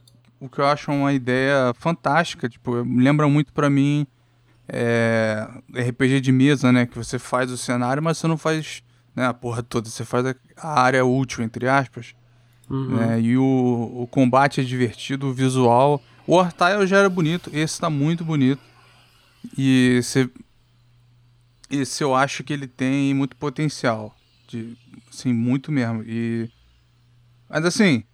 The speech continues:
Speaker 1: é aquela coisa, né? Eu, eu vejo que tem gente que não gosta de combate tempo real com pausa. Não sei se ele vai ter alternativa. Eu acho que o War Tile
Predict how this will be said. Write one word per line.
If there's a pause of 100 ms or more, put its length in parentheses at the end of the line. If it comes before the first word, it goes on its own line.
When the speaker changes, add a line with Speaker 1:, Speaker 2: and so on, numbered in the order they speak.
(560)
Speaker 1:
é
aquela
coisa,
né?
Eu, (100)
eu
vejo
que
tem
gente
que
não
gosta
de
combate
tempo
real
com
pausa. (1200)
Não
sei
se
ele
vai
ter
alternativa.
Eu
acho
que
o
War
Tile